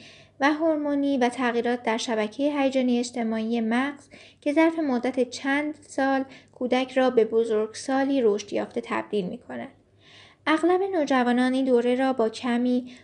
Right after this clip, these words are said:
آشفتگی پشت سر می‌گذارند، چون می‌توان گفت همه چیز در این دوره به هورمون‌ها سپرده می‌شود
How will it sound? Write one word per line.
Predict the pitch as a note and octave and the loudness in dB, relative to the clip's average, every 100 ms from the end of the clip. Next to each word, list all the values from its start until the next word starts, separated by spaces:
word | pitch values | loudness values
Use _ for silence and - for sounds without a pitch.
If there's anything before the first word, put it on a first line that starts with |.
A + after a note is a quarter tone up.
| _ | _
آشفتگی | A#3 A#3+ B3+ A#3+ - A3 B3+ | -2 -2 -2 -6 -4 -4 -4
پشت | B3+ A3+ A3 | -4 -4 -4
سر | G#3+ G#3+ G3+ | -6 -4 -4
می‌گذارند، | G3 G#3 - G#3+ - - - | -4 -4 -6 -6 -8 -10 -8
چون | D#4 D#4 | -4 -2
می‌توان | D#4+ D#4 D4 C#4+ | -2 0 -2 0
گفت | C#4 C#4 - - | 0 -2 -2 -8
همه | C4 D4 | -4 -4
چیز | D4+ D#4 | 0 0
در | C#4+ A3 | 2 0
این | G#3+ | 2
دوره | G#3+ A3 A3+ A#3 - _ | 0 0 -2 -4 -12 _
به | G#3+ | -4
هورمون‌ها | A3+ A3+ G3+ G3 G#3 A#3+ | -2 -2 -2 -2 -4 -4
سپرده | A#3+ G#3 G3+ G#3 G#3 G3 | -4 -6 -4 -4 -2 -4
می‌شود | G#3+ - A3+ A#3+ | -4 -10 -10 -10